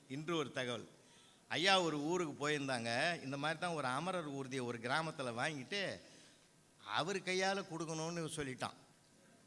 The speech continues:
அப்புறம் அவ-, ஊர் தலைவர் சொன்னாரு, "ஒரு நாலு வார்த்தை பேசிட்டு கொடுங்கன்னாரு."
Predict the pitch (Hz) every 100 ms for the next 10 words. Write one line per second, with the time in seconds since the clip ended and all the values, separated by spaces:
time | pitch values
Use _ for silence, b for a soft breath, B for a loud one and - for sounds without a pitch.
0 | - - - - - - - - - -
1 | - - - - - - 175 202 226 196
2 | 196 196 208 262 - 196 226 - 175 160
3 | 156 170 160 147 147 165 156 175 196 170
4 | 170 190 - - 143 139 135 135 139 131
5 | 107